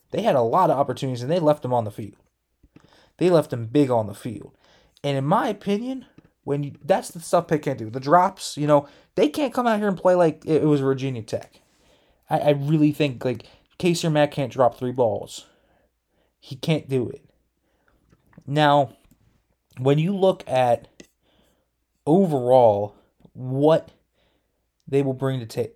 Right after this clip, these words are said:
to the table, Miami, the young guys, speed, they will bring aggressiveness, they will try to make splash plays, they will try to make big hits, but man, there are gonna be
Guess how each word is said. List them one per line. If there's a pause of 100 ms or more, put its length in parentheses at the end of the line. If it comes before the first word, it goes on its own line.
to
the
table, (800)
Miami, (540)
the
young
guys,
speed, (640)
they
will
bring
aggressiveness, (320)
they
will
try
to
make
splash
plays, (240)
they
will
try
to
make
big
hits, (720)
but
man,
there
are
gonna
be